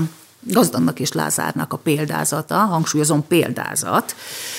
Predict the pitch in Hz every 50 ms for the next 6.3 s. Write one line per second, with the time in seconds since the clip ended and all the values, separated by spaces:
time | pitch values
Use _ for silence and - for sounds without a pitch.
0 | - - - 123 123 143 147 151 - - 170 196 180 147 151 151 151 147 135 95
1 | 87 - 139 123 131 147 175 190 - - - - - 120 131 143 147 139 139 139
2 | 135 139 139 143 147 143 135 131 123 127 139 - - 156 123 135 131 131 139 135
3 | 131 - 143 139 - - 117 131 143 120 135 147 160 165 139 135 135 - - -
4 | - - - 98 - - - - - - - - - - 95 107 123 143 147 151
5 | 147 143 - - - - - - - - - - - - - 156 165 170 175 175
6 | 180 185 196 208 226 214